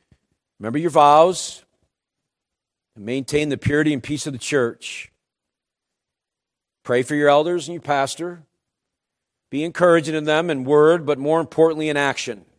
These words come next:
And I mean that. I, I can't even begin to tell you. Look, I, I, I appreciate the kind words that come from time to time.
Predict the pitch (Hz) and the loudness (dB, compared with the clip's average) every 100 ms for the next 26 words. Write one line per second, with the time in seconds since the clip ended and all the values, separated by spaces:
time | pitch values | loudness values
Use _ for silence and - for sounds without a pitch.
0 | _ _ _ 123 165 208 208 156 117 98 | _ _ _ -6 -4 -2 -4 -4 -6 -8
1 | _ 127 196 185 196 220 208 190 185 165 | _ -2 0 2 0 2 0 -2 -4 -4
2 | 180 180 135 101 - _ _ _ _ _ | 0 0 0 -6 -18 _ _ _ _ _
3 | _ _ 180 170 170 202 156 190 - 226 | _ _ -2 2 2 2 2 2 2 2
4 | - 208 196 170 143 170 170 151 160 175 | 0 -4 -2 -4 -4 -4 -4 -2 -2 -2
5 | 147 - 160 160 131 151 147 143 143 147 | -6 -6 -6 -6 -4 -2 -2 -4 -2 0
6 | 165 185 | -2 -8